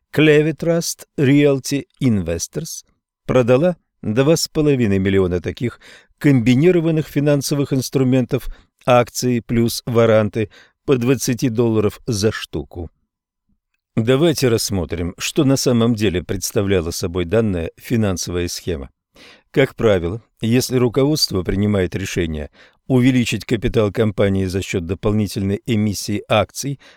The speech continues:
владельцы обыкновенных акций получают приоритетное право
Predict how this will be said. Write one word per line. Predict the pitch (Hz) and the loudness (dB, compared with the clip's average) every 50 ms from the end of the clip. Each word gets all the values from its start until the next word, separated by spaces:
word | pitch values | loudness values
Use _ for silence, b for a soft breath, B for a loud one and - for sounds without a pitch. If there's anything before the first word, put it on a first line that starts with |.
| b b b | b b b
владельцы | - 95 107 123 127 120 156 151 131 - - | -6 0 0 2 2 2 2 0 0 0 -2
обыкновенных | 143 - - 139 131 135 - - 147 143 151 175 190 165 113 95 - - | -2 -2 -2 -2 -2 -2 -4 -2 -2 0 0 2 2 2 2 0 0 -2
акций | 98 92 87 - - 104 | -2 -4 -4 -6 -8 -8
получают | 85 - 104 104 107 - - 160 156 135 104 - | -6 -6 -4 -6 -4 -4 -2 0 0 0 0 -2
приоритетное | - 104 107 107 101 98 107 101 - 117 107 95 - - 101 98 | -4 -2 0 0 2 0 -2 -4 -4 -4 -4 -4 -4 -4 -4 -4
право | - - 117 147 143 98 82 73 | -4 -2 -2 -2 0 -2 -2 -6